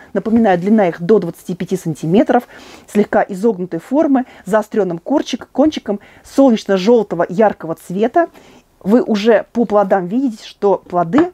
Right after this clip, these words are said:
они более тонкостенные. Если посмотреть в разрезе, то они трехкамерные. Давайте посмотрим на них всех поближе. Я переворачиваю их срезом к вам.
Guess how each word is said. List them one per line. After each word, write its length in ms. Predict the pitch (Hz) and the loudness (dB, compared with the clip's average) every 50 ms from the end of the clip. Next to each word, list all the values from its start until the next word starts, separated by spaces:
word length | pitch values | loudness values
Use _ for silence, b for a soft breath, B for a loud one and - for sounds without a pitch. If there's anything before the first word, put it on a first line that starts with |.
| _ | _
они 220 | - 180 185 165 - | -8 -6 -6 -6 -6
более 400 | 151 - 175 175 190 233 294 262 | -8 -4 0 2 2 2 2 0
тонкостенные. 880 | - 185 208 214 - 220 220 - - - - 196 190 170 151 139 - b b b b b b | -4 -4 -4 -2 -2 -2 -4 -4 -6 -2 0 0 0 0 -2 -6 -8 b b b b b b
Если 240 | b 208 - - 202 | b -2 0 0 -2
посмотреть 500 | 190 208 - - 208 202 202 196 180 - | -2 -2 -2 0 0 0 0 0 -4 -4
в 80 | - 180 | -2 0
разрезе, 540 | 196 190 185 220 285 339 349 247 185 139 - b b b | 0 0 0 2 2 2 2 2 0 -2 -4 b b b
то 220 | - 233 214 - - | 0 2 2 2 2
они 360 | 180 170 175 208 233 233 - - _ | 0 -2 0 0 -2 -2 -4 -8 _
трехкамерные. 880 | - - 240 320 - - - 196 185 196 196 180 185 185 175 170 175 - _ _ _ _ _ _ - | -2 0 0 0 0 0 0 0 0 0 0 -2 -2 -4 -4 -6 -6 -10 _ _ _ _ _ _ -20
Давайте 480 | - 165 175 202 214 240 214 208 - | -6 -2 0 2 2 2 2 0 -2
посмотрим 540 | 185 - 185 190 - 220 269 311 302 247 190 | -4 -6 -6 -4 -2 0 0 0 0 -2 -2
на 80 | 180 170 | -2 -2
них 240 | 175 196 226 254 - | 0 0 0 -2 -2
всех 300 | - - - 202 208 - | -4 -2 -2 -2 0 0
поближе. 540 | - 226 208 196 214 202 175 151 151 - B B B B B B | 0 0 0 0 -2 -2 -4 -4 -6 -10 B B B B B B
Я 140 | 208 233 | 2 2
переворачиваю 640 | 233 - 226 202 196 208 208 214 202 180 - - 170 165 | 2 0 -2 -2 0 2 2 2 0 -2 -4 -10 -12 -12
их 80 | - | -10
срезом 340 | - 202 202 196 175 175 160 | -8 -6 -4 -4 -4 -6 -10
к 120 | 156 - | -10 -8
вам. 200 | 175 220 247 269 | -4 -2 -2 -4